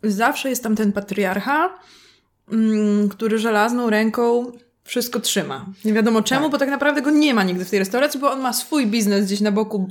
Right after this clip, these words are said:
Speaker 1: który przynosi sukcesy.
Speaker 2: Ale to jest szefu.
Speaker 1: I to jest szefu.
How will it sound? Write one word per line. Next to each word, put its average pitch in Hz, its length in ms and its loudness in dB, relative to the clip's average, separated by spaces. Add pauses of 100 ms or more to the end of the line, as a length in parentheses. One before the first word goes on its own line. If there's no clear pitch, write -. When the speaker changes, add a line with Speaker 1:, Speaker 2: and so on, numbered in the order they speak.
Speaker 1:
który 196 400 -4
przynosi 214 460 -4
sukcesy. 226 520 -4 (220)
Speaker 2:
Ale 202 80 -6
to 220 60 -2
jest 202 140 -6
szefu. 202 500 -2 (240)
Speaker 1:
I 208 40 -2
to 277 120 2
jest 302 200 0
szefu. 156 420 -4